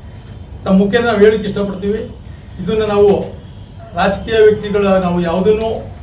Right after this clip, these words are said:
ರಾಜಕೀಯ ಪಕ್ಷಗಳಾಗ್ಲಿ ರಾಜಕೀಯ ವ್ಯಕ್ತಿಗಳನ್ನ ಸೇರಿಸ್ತೇನೆ, ಎಲ್ಲ ಸಂಘ ಸಂಸ್ಥೆಗಳ ಸಹಕಾರದೊಂದಿಗೆ ಇದನ್ನ ಮಾಡ್ತಾ ಇದೀವಿ.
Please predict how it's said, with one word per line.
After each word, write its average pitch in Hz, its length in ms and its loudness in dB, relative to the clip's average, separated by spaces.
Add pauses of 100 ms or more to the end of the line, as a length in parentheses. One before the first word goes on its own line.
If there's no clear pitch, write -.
(340)
ರಾಜಕೀಯ 175 280 -2
ಪಕ್ಷಗಳಾಗ್ಲಿ 202 640 2 (520)
ರಾಜಕೀಯ 180 360 0
ವ್ಯಕ್ತಿಗಳನ್ನ 175 500 0
ಸೇರಿಸ್ತೇನೆ, 190 760 -2 (420)
ಎಲ್ಲ 196 340 4
ಸಂಘ 196 180 0
ಸಂಸ್ಥೆಗಳ 180 540 -4
ಸಹಕಾರದೊಂದಿಗೆ 180 720 -2
ಇದನ್ನ 160 160 -4
ಮಾಡ್ತಾ 143 300 -4
ಇದೀವಿ. 139 240 -2